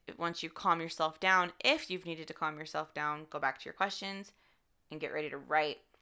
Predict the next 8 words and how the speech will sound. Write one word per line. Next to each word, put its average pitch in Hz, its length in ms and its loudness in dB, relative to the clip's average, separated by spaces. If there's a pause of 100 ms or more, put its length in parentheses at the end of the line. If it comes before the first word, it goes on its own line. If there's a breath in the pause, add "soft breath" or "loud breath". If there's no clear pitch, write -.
(440)
then 180 260 4
if 185 160 -4
you 185 80 -8
have 170 120 -6
trouble 185 300 2
with 180 160 -10
your 180 100 -10
flow, 269 640 2